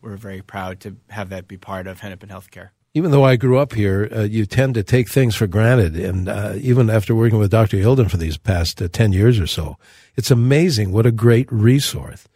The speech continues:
Speaker 2: resource that Hennepin is. I mean, this is, and the Poison Control Center is just one, uh, element of it.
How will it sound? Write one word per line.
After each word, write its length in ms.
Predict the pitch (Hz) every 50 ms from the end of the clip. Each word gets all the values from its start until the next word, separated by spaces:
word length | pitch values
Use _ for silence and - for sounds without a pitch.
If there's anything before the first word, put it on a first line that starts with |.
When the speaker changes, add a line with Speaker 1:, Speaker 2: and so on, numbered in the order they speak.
| _ _ _ -
Speaker 2:
resource 460 | - 135 131 135 - - 82 80 78
that 160 | - 110 95 -
Hennepin 460 | - 120 139 151 117 - 98 87 87
is. 440 | 101 139 185 165 101 - - - _ _ _ _ _ _ _ _ _ _ -
I 60 | -
mean, 140 | 101 101 98
this 180 | 107 120 107 -
is, 100 | 120 107
and 120 | 107 107
the 40 | 101
Poison 300 | - 127 135 131 123 117
Control 340 | 104 92 - 117 131 165 165
Center 280 | - 117 92 76 76
is 100 | 85 85
just 240 | - 101 95 - -
one, 320 | 98 95 110 113 107 104
uh, 160 | 101 92 - - -
element 400 | 101 107 131 170 151 101 80 76
of 120 | - -
it. 160 | - - _